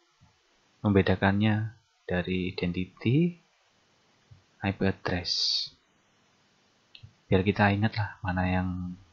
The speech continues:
sesuai dengan yang kita inginkan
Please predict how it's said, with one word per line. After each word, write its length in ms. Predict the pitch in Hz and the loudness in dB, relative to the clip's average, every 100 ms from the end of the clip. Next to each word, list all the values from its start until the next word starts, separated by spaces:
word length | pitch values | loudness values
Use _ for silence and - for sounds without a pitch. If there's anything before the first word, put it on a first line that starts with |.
| _ _ _ _ _ _ - _ _ - | _ _ _ _ _ _ -20 _ _ -10
sesuai 480 | - 101 98 92 92 | -2 -2 2 2 2
dengan 400 | 92 92 90 92 - _ _ _ _ _ _ _ _ _ _ - | 0 0 -2 -8 -14 _ _ _ _ _ _ _ _ _ _ -10
yang 160 | 98 90 | -6 -4
kita 160 | 87 | -2
inginkan 560 | 92 92 92 95 101 | -2 0 -2 0 -2